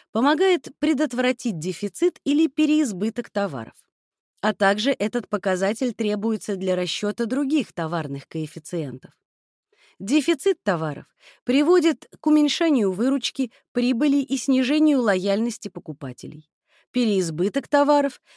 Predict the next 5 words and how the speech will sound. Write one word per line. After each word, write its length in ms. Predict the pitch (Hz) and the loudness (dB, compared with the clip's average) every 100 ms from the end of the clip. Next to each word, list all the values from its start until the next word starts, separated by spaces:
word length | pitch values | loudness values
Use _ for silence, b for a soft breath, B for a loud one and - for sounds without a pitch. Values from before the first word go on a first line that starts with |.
| b | b
к 60 | - | 2
неэффективному 920 | 277 277 - 285 - 302 294 277 269 | 4 4 2 -2 0 2 4 6 4
использованию 800 | 269 - 277 269 233 262 262 254 | 2 0 0 2 0 2 2 2
складских 580 | 233 - 254 - - 254 | -2 -2 -2 -2 -4 -2
помещений, 720 | 247 262 277 - 320 269 147 | 0 0 0 0 2 2 -2